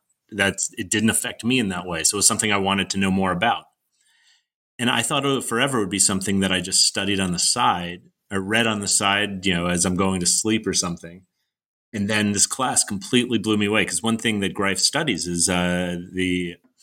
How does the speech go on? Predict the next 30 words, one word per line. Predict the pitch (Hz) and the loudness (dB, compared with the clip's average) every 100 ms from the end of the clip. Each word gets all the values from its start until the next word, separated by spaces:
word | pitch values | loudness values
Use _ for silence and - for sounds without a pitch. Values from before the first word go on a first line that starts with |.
| - _ _ - | -20 _ _ -10
differences | 95 107 110 101 - 101 98 92 - | -4 -2 0 0 0 0 0 0 -2
in | 101 92 90 87 90 87 _ _ _ | -2 -8 -8 -10 -12 -16 _ _ _
cr-, | - - | -18 -14
the | 98 | -6
Christian | 87 107 - 104 95 | -4 0 0 2 2
world | 92 90 | 0 0
and | 90 | -2
the | 87 | -2
Islamic | 85 95 107 95 | 0 0 0 -2
world | 95 90 87 | -2 -2 -2
and | 87 | -2
the | |
wo-, | 87 90 | -2 -2
role | 92 98 95 92 | -2 0 0 -2
that | 87 87 90 87 - _ - _ | -6 -6 -6 -6 -12 _ -20 _
both | 95 | -6
kind | - 95 | -2 -2
of | 87 | -2
cultural | - 110 - 110 101 | -2 0 0 0 0
values | 92 95 95 90 90 90 87 | 0 0 0 0 -2 -2 -2
as | 98 92 | 0 0
well | 92 90 90 | 2 0 0
as | 87 87 82 | -2 -4 -6
religious | 92 113 120 104 | -2 -2 0 0
values | 90 85 82 - _ _ _ _ _ | 0 -4 -6 -10 _ _ _ _ _
have | 95 | -14
played | - - 113 110 101 98 | -10 -2 0 0 0 -4
in | 95 | -6
shaping, | 90 - 104 101 98 92 90 87 87 - | 0 0 2 -2 -2 0 0 -2 -6 -4
uh, | 87 82 78 | -2 -2 -6